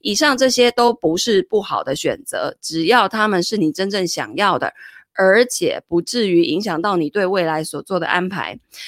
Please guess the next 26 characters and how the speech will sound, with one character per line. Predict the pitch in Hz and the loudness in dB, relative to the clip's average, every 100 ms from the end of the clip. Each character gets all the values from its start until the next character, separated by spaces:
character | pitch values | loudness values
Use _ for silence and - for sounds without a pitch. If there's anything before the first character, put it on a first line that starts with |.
| - | -18
许 | - 208 | -6 2
多 | 302 | 4
人 | 311 240 262 | 4 4 2
认 | 277 208 | 2 2
为 | 190 160 | 0 0
养 | 170 151 | -2 -4
成 | 156 170 | -6 -4
每 | 175 | -4
个 | 143 | -2
月 | 196 208 | 0 0
记 | - 233 | -2 -6
账， | - 226 156 - | 0 0 0 -4
还 | 165 | -4
有 | 185 | -4
固 | 156 226 208 | -4 -4 -4
定 | 208 180 | -4 -4
预 | 202 | -6
算 | 196 185 | -4 -4
的 | 156 | -4
习 | - 160 | -6 -4
惯 | 190 | -2
是 | 170 190 | -2 -2
一 | |
件 | 170 170 | -2 -4
好 | 147 - | -4 -8
事。 | - 175 | -4 -4